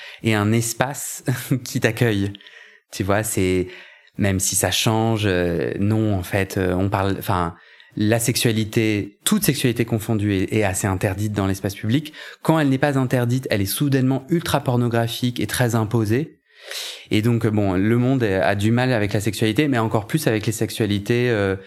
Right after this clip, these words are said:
qui sont pas forcément normales dans la norme. Et je sens que tout un chemin extrêmement intime se fait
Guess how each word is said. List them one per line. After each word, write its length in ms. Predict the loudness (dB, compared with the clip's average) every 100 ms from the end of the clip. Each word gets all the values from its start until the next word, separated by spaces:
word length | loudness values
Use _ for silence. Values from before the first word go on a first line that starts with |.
| -20 -18
qui 100 | -8
sont 160 | -2 0
pas 140 | 0
forcément 600 | 0 -4 0 0 0 -2 -2
normales 760 | 0 2 2 2 2 2 0
dans 140 | 0 0
la 120 | 0
norme. 260 | -2 -4 -10 -18 -18 -18 -20 -16 -2
Et 160 | 0 2
je 180 | 2
sens 520 | 2 2 4 2 2 0
que 120 | 0
tout 460 | -2 -6 -2 -2 0
un 140 | 0
chemin 320 | 0 0 0 0
extrêmement 680 | -2 -6 -6 0 2 2 2
intime 600 | 0 -2 -2 0 0 -4 -16
se 260 | -10 -4
fait 580 | -4 -4 -4 -2 -4 -10